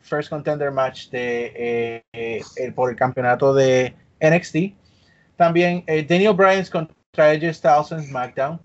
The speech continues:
eh, Roman Reigns contra Jey Uso en Hell in a Cell, ah, Seth Rollins contra Kevin Owens en WrestleMania treinta y siete, y Penta Cero Miedo versus Rey Fénix en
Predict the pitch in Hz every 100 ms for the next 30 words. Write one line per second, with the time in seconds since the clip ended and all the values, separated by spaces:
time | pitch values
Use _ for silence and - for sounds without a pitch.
0 | _ _ 131 135 135 127 131 175 214 214
1 | 180 185 185 180 170 151 147 135 147 165
2 | 156 160 160 185 156 139 131 143 156 156
3 | 147 123 117 - - 120 147 - _ _
4 | _ - 131 170 170 - - 196 208 -
5 | 185 175 185 190 - 151 139 143 139 151
6 | 160 156 160 160 156 139 135 139 165 156
7 | 143 147 147 143 143 143 156 139 123 120
8 | 185 _ - _ _ _ - 180 247 -
9 | _ _ _ _ _ _ _ - 190 202
10 | 190 190 185 175 156 170 185 190 151 156
11 | - 135 131 160 160 175 165 156 139